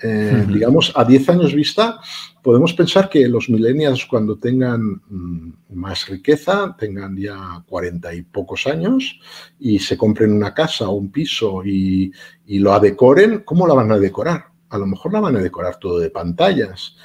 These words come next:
Speaker 1: y van a
Speaker 2: Con arte
Speaker 1: poner
Speaker 2: digital.
Speaker 1: con arte digital que van a visualizar N F Ts de forma consecutiva.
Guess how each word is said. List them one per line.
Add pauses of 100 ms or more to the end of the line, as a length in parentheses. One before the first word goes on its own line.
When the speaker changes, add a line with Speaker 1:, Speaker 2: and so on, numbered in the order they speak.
(240)
Speaker 1:
y
van
a
Speaker 2:
Con
arte
Speaker 1:
poner
Speaker 2:
digital. (140)
Speaker 1:
con
arte
digital
que
van
a
visualizar
N
F
Ts
de
forma (400)
consecutiva.